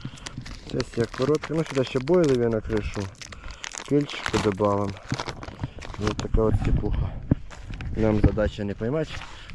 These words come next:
великого коропа, нам задача поймати хоч би щось. Дивіться, прикольна така крупна фракція.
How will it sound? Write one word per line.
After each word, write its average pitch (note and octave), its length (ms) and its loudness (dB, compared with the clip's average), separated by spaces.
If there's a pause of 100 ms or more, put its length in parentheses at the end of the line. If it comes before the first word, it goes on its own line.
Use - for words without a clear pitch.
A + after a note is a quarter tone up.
(320)
великого C#3 420 4 (160)
коропа, C3+ 380 6
нам B2+ 160 4
задача A#2+ 400 0 (580)
поймати A#2+ 400 2
хоч A2 140 -2
би G#2+ 160 -2
щось. G2+ 440 -6 (680)
Дивіться, F#2 460 -6 (200)
прикольна G2 500 -4
така G2 280 -8 (840)
крупна F#2+ 320 -2
фракція. G2+ 680 -2